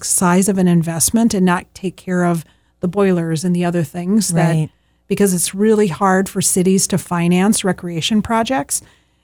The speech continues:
Speaker 1: Um, it'd be really hard for us to make a multi-million dollar investment and then come back two years later and say, "Oh, we gotta do this now,"
Speaker 2: Yeah, we have
Speaker 1: right?
Speaker 2: to add this and
Speaker 1: Yeah.
Speaker 2: that and change that.
Speaker 1: Right.
Speaker 2: Susan Arndt, Mankato City Manager, in with Talk of the Town today. We're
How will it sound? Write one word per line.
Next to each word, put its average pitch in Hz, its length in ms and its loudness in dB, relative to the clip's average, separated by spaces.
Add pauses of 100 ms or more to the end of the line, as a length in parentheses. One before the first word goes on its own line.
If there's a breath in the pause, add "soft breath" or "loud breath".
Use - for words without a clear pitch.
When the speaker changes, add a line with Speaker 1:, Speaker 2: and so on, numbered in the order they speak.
(160 soft breath)
Speaker 1:
Um, 165 540 -2
it'd 185 120 0
be 190 100 2
really 202 280 4
hard 196 280 2
for 190 120 -2
us 175 160 2
to - 80 -2
make 180 220 2
a 175 60 4
multi-million 180 640 4
dollar 170 280 2
investment 170 560 0
and 175 100 -2
then 175 120 0
come 175 240 -2
back 170 380 -2 (480)
two - 160 0
years 180 280 4
later 180 220 4
and 170 140 4
say, 175 160 -2
"Oh, 175 160 0
we 170 80 -2
gotta 170 240 -4
do 170 180 0
this 165 300 -2
now," - 120 -12
Speaker 2:
Yeah, 175 220 -4
we 165 100 -2
have 175 80 -2
Speaker 1:
right? 180 40 -2
Speaker 2:
to 175 100 2
add 180 200 2
this 175 320 2
and 156 80 2
Speaker 1:
Yeah. 151 200 2
Speaker 2:
that - 80 -2
and 160 140 2
change 170 320 -2
that. 160 260 -2
Speaker 1:
Right. 175 220 -4 (160)
Speaker 2:
Susan 254 320 4
Arndt, 240 220 2
Mankato 214 300 2
City 196 220 0
Manager, 175 460 2
in 247 280 4
with 175 180 0
Talk 196 320 0
of 190 80 -2
the 165 80 0
Town 180 280 0
today. 175 280 2
We're 170 140 0